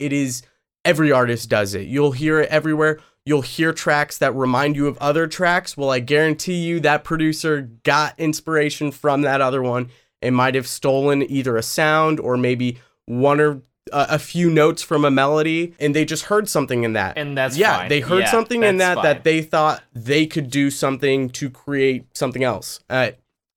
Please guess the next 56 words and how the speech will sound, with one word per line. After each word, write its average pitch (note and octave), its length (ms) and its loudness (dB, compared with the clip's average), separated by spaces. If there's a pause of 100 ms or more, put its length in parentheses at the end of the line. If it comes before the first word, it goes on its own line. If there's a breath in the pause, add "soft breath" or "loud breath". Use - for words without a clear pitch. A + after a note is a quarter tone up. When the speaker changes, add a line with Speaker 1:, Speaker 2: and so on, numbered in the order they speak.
(140)
Speaker 1:
it's - 60 -10
very D3+ 220 4
Speaker 2:
Yes. C3 120 2
Speaker 1:
important. A#2 480 -4
Um, C3+ 420 2 (300)
and D#3+ 140 4
Speaker 2:
Yeah. F3 320 4
Speaker 1:
I, G3 80 6
I'm A3 100 4
even, A3 320 0 (180)
I'm F3 200 2
starting F3 500 2
to F3 240 -4
have D3+ 280 -2
to E3 180 -4
look D#3+ 260 0
at C#3 260 -2
things C#3+ 220 0
like B2 200 0
that. A2 220 0
I B2 140 2
go D3 140 2
on D3+ 140 4
Instagram C#3+ 520 -2
for C#3 220 -2
a B2 60 0
lot C3 240 0
of D3+ 60 0
my D3 380 2 (320 soft breath)
tips D#3+ 220 -6
and D3 100 0
tricks, - 480 -2
I'll C#3 160 2
go D3+ 220 2
and D3+ 100 4
look D3 160 0
at C#3+ 220 -2
a D3 80 -4
lot C#3 180 0
of B2+ 80 -2
the B2 80 -2
hashtags C3 580 -2
I C3 80 0
post B2+ 320 -4
about, C3 240 -2
like A2+ 180 -4
mixing B2+ 440 -4
tips C3 340 -4
or A#2 60 -6
producer C3 460 -10
tips, D3 260 -6
and C3+ 60 -4
I B2 80 -2
go C3+ 240 0
in D3 100 0
there D#3 260 0